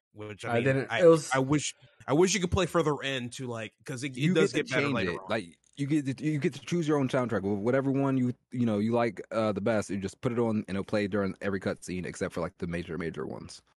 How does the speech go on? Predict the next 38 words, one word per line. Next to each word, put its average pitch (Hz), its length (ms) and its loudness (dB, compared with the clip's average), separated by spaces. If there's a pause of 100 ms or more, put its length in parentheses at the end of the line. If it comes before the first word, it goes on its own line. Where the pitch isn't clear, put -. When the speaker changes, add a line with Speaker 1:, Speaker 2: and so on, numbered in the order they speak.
(140)
Speaker 2:
Well, 156 160 8
my, 143 300 8
my 147 200 6
issue 147 260 2
was 123 120 0
the 117 100 0
battle 104 400 2
music. 92 480 -4
I 104 180 -4
hate 117 280 0
it. 117 80 4
And 139 100 4
I, 143 120 8
I 160 180 6
like, 160 260 10
so 123 540 6 (280)
uh, 127 140 4
Sensei, 139 380 6
you 127 120 6
might 143 140 8
not 131 140 8
know 131 160 6
this 120 160 4
about 113 240 2
me, 123 140 0
but 113 180 0
I 127 140 4
Speaker 3:
Mm. 123 100 4
Speaker 2:
love 131 280 10
video 120 240 8
game 101 220 0
music. 98 420 -4
I 120 140 0
think, 131 160 2
like, 117 140 4
video 123 200 4
game 120 200 4
music 117 460 2